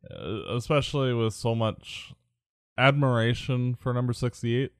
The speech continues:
that it just sucks. Y-, you don't l-, like seeing some player that you just genuinely like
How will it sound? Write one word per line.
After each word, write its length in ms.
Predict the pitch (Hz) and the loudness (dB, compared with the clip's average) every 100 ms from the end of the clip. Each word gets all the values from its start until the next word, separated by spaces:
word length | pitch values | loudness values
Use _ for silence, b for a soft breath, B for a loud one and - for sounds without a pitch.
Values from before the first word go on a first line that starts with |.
| _ | _
that 300 | 117 107 95 _ _ _ _ _ _ | -2 -2 -2 _ _ _ _ _ _
it 280 | 131 127 120 | 0 0 2
just 260 | 151 143 | 0 0
sucks. 460 | - 165 - - - | 2 2 0 -10 -8
Y-, 80 | 101 | -8
you 600 | 50 65 80 98 127 127 | -6 -8 -8 -4 0 2
don't 360 | 127 123 120 - 76 | 2 2 0 -6 -14
l-, 160 | 110 - - 107 | -16 -16 -20 -2
like 340 | 123 123 - | 0 0 -2
seeing 500 | - 131 123 120 120 | -4 2 4 4 0
some 640 | - 127 127 127 120 110 - _ _ _ | 0 0 2 2 0 -4 -10 _ _ _
player 400 | 139 147 139 139 | 4 6 8 6
that 180 | 123 117 113 | 4 0 2
you 220 | 113 110 | 2 2
just 380 | 104 120 - - | 2 0 0 2
genuinely 640 | 131 135 123 120 117 113 | 4 4 2 2 2 0
like 520 | 107 101 107 117 - | 0 2 4 4 0